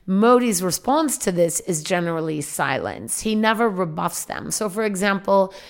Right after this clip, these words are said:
a chief minister of Haryana, who was a B J P politician some years ago,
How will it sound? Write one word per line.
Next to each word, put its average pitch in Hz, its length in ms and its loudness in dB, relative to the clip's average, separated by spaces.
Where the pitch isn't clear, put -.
a 214 80 0
chief 214 320 -2
minister 196 520 0
of 165 100 0
Haryana, 175 640 4
who 165 120 -2
was 160 200 0
a 165 60 2
B 156 160 -4
J 170 160 -4
P 165 200 -4
politician 165 760 -4
some 165 260 -4
years 160 240 -4
ago, 156 320 -2